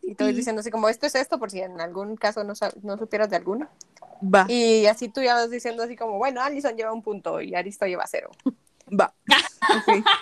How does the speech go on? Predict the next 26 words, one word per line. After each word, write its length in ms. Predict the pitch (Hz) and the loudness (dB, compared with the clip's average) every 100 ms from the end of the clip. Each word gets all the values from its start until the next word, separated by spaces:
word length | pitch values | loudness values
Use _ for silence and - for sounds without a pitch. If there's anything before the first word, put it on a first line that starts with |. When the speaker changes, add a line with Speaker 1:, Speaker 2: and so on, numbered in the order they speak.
| - - - _ | -4 -20 -20 _
Speaker 3:
Gracias 460 | 277 285 302 320 339 | 0 2 2 -2 0
por 160 | - 269 | 2 2
hacerme 420 | 311 269 285 359 | 0 0 0 -2
perder. 580 | - 269 - 240 233 - - 233 233 233 170 - - | 2 2 2 -4 -10 -10 0 0 0 -2 -4 -6 -2
Speaker 1:
Ah, 220 | - 254 277 | 4 4 4
y 100 | 240 269 | 4 6
la 120 | 233 | 8
dinámica 400 | 226 233 240 277 | 6 2 -2 -4
Speaker 3:
Seguro 300 | 269 269 247 | -2 -4 -6
que 80 | 226 | -8
Speaker 1:
de, 320 | 214 202 196 | -8 -12 -8
Speaker 3:
sí. 60 | 202 | -2
Speaker 1:
de 120 | 240 | 0
reacciones 760 | 262 220 220 247 240 277 311 294 | 2 0 0 -6 -4 -4 -6 -8
al 140 | 277 | -10
final 400 | 220 208 226 247 | -10 -6 -8 -6
va 80 | 277 | -8
a 20 | |
ser 300 | 269 240 240 | -8 -8 -8
en, 260 | 254 269 285 | -10 -12 -18
¿en 220 | 294 311 _ _ _ _ | -20 -20 _ _ _ _
cuál 380 | 196 202 262 220 | -18 -8 -4 -4
Speaker 3:
Blockbuster 320 | 269 294 285 | -4 -2 -2
Speaker 1:
dijimos? 80 | 262 | -4
Speaker 3:
y 40 | |
Netflix. 440 | 202 233 _ - | -10 -14 _ -20